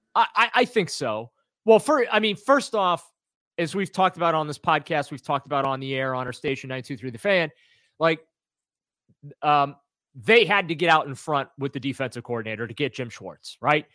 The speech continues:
You could not sit back and wait. It's part of the reason they didn't wait for Brian Flores, right? Uh, you could not sit back and wait for these head coaching vacancies to be filled and then go coordinator hunting.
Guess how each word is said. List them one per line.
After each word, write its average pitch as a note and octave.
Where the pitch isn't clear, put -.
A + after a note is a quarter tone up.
You F3+
could A3+
not G3+
sit -
back E3
and C#3
wait. E3
It's E3
part G3
of G#3
the G3+
reason F#3+
they F3
didn't F3
wait D#3+
for -
Brian C#3
Flores, F#3+
right? E3
Uh, D3+
you D#3
could A3
not A3+
sit -
back F#3
and E3
wait E3
for E3
these D#3
head D#3+
coaching D#3+
vacancies C3+
to E3
be C#3+
filled D3
and D#3+
then D3+
go C3+
coordinator E3+
hunting. G2+